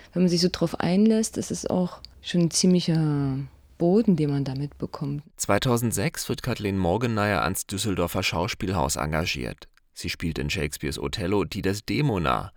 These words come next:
Speaker 2: eigentlich eine Traumrolle. Doch die Schauspielerin fühlt sich unter der Regie von Stefan Rottkamp nicht wohl.
Speaker 1: Dieses ganze Konzept, das hat mir alles nicht gefallen und ich wusste aber nicht, wie ich mich ihm gegenüber verhalten soll. Also ich hatte nicht die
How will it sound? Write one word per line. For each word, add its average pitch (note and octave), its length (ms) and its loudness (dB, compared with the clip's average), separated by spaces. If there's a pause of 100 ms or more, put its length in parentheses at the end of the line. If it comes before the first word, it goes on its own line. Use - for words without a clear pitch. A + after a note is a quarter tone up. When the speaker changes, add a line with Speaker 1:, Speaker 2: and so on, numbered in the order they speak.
Speaker 2:
eigentlich D#2 520 -6
eine F2 180 0
Traumrolle. E2 800 -2 (320)
Doch G2 100 -6
die G#2 140 -2
Schauspielerin - 640 -4
fühlt - 300 -4
sich E2+ 160 -6
unter F2 180 -4
der F#2 160 0
Regie F2+ 380 -2
von F2+ 220 -6
Stefan D#2+ 360 -6
Rottkamp E2+ 680 -4 (120)
nicht G#2 320 -6
wohl. A2 460 -2 (220)
Speaker 1:
Dieses D3 300 -2
ganze D#3+ 220 2
Konzept, - 600 0
das D#3+ 80 -6
hat F3 80 -6
mir F3 120 -2
alles D#3 180 -4
nicht D#3+ 180 -6
gefallen E3 540 0
und D3+ 160 -2
ich D3+ 120 -8
wusste E3+ 220 -2
aber D#3+ 160 0
nicht, D#3+ 340 0
wie D#3+ 140 2
ich D#3 140 -4
mich E3+ 320 2
ihm F3 180 6
gegenüber E3 640 2
verhalten E3+ 640 4
soll. C#3+ 320 2
Also D3+ 100 -4
ich D3+ 100 -6
hatte E3 140 -2
nicht F3 300 0
die D3 300 0